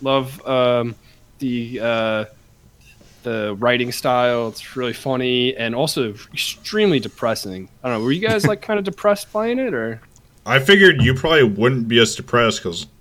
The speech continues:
Speaker 3: you would be more desensitized to it than the rest of us.
Speaker 2: Aw, man.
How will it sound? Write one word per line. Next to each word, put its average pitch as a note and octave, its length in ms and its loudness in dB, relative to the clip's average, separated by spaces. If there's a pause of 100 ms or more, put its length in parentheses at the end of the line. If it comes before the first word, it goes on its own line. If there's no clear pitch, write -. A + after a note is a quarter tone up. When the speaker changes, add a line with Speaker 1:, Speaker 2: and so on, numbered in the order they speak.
Speaker 3:
you A2+ 180 2
would G#2 140 2
be G2+ 120 0
more G2+ 240 2
desensitized F#2+ 880 -2
to F#2 160 -4
it F2+ 140 -6
than F2+ 320 -14 (220)
the F#2 120 -12
rest F2+ 280 -6
of E2 100 -8
us. D#2+ 320 -16 (760)
Speaker 2:
Aw, A#2 140 0
man. A2+ 380 -2